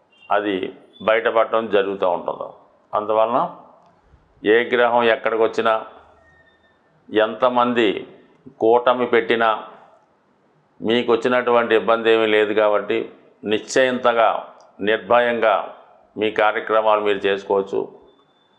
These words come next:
అయితే ఒక విధంగా ఈ పక్షంలోనే ఒక మేలు కూడా మీకు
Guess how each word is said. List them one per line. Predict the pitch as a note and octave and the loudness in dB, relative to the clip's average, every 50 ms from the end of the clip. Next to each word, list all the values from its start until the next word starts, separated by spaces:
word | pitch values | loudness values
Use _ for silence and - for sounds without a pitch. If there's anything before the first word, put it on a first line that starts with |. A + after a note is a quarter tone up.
| _ _ _ - | _ _ _ -4
అయితే | - A2+ A#2+ A#2 C3+ C3+ C3 B2 | -2 -2 0 2 2 4 4 4
ఒక | A#2 G#2+ A#2 A2+ | 2 2 2 2
విధంగా | A2+ A#2+ B2 B2 B2 A#2 G2+ F2 D#2+ - - - - - - _ _ _ _ _ - G2+ A2 | 4 2 2 2 2 0 0 -2 -4 -10 -16 -20 -20 -20 -20 _ _ _ _ _ -6 -2 -2
ఈ | A#2 A#2 A#2+ | -2 0 2
పక్షంలోనే | A#2 A2 - - - B2+ B2 A#2+ A#2+ A#2 A#2 A2+ A#2+ C3 B2 G#2 G#2+ A#2 B2+ - - - _ _ _ _ _ _ _ _ _ _ _ _ _ _ _ _ _ - F#2+ G#2 | 0 0 0 0 0 2 2 4 2 2 2 2 0 0 0 -2 -2 -4 -8 -14 -20 -20 _ _ _ _ _ _ _ _ _ _ _ _ _ _ _ _ _ -4 -2 -2
ఒక | - A#2 A2 G#2 G#2+ | 0 -2 -2 0 0
మేలు | A2 A#2+ B2+ C3 C3+ - B2 | 0 2 2 0 0 0 2
కూడా | B2 B2 B2+ C3 B2+ A#2+ | 2 4 2 2 0 0
మీకు | A#2 A2+ A#2 | -2 -2 -2